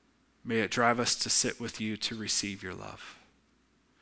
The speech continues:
That our attitudes would be changed in your presence, changed as we spend time in your word, spend time in worship, spend time in prayer, spend time with your people,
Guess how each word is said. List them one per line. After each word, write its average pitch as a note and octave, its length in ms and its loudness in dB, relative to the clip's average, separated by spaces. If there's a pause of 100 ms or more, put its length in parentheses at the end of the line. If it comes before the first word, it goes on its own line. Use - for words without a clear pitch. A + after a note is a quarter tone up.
(240)
That C#3 160 8
our B2+ 140 10
attitudes D#3 720 6
would B2+ 140 0
be A#2+ 300 2
changed D3+ 640 4
in C3 120 2
your A#2 120 2
presence, D#3 680 2 (760)
changed D3+ 560 4
as A#2+ 180 2
we A#2+ 460 0
spend C3+ 340 0
time C#3+ 300 4
in C3+ 80 4
your A#2+ 140 4
word, C3+ 480 0
spend - 420 0
time C#3+ 260 2
in C3 140 2
worship, A#2+ 540 -2
spend C3 320 0
time C#3 320 2
in B2 100 0
prayer, C3 380 4
spend D3 280 2
time E3+ 240 8
with E3+ 160 4
your D3 80 -2
people, E3+ 400 4